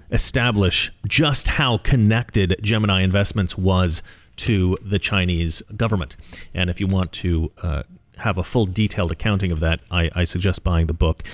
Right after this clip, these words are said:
I'm not gonna go through it. It's a bit tedious, but, uh, yeah, they are connected to,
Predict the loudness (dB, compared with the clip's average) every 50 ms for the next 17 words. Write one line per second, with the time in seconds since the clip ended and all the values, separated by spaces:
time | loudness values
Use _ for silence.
0 | -16 -10 -4 0 0 0 2 2 0 0 2 2 2 2 4 2 2 2 2 0
1 | -2 -4 -4 -6 _ _ _ _ _ _ -10 -4 -4 -4 -4 -2 -2 0 2 2
2 | 2 2 2 0 0 0 0 -2 -2 -2 -2 -2 0 0 -2 -4 -4 -4 -4 -4
3 | -6 -4 -2 -2 0 0 -2 -2 -4 -8 -16 -20 -20 -20 -20 _ _ _ _ _
4 | _ 0 2 2 0 0 -2 -4 -4 -4 -2 0 2 2 2 0 -2